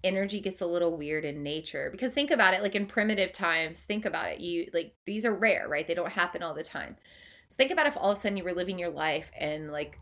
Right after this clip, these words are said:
the sun disappeared or the moon turned red.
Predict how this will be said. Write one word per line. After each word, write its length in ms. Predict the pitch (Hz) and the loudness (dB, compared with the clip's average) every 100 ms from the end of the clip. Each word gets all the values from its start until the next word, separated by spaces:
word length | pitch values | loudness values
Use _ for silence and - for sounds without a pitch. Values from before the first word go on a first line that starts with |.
| - | -8
the 80 | 151 | -6
sun 340 | 143 151 147 | -4 -4 -2
disappeared 600 | 143 139 - - - - - _ _ _ _ _ - | -4 -6 -8 -8 -8 -8 -14 _ _ _ _ _ 0
or 500 | 156 151 143 139 139 | 2 4 2 0 -2
the 120 | 139 | -6
moon 260 | 151 180 | -6 -6
turned 280 | 151 120 117 | -8 -8 -8
red. 400 | 82 - - 185 | -8 -8 -8 -12